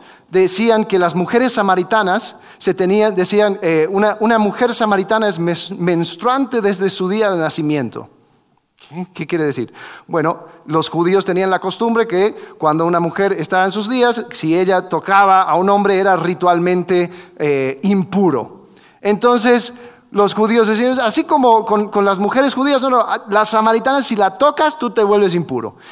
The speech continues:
Y así hay que tratarlas. Y peor, si tú vas a aceptar algo como un vaso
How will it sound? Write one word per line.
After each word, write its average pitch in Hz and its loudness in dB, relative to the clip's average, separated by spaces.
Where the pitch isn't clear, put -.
Y 180 0
así 196 0
hay 247 4
que 240 0
tratarlas. 131 -4
Y 208 0
peor, 202 2
si 165 -10
tú 208 0
vas 220 2
a 180 -2
aceptar 196 0
algo 175 2
como 147 -2
un 147 -2
vaso 131 -4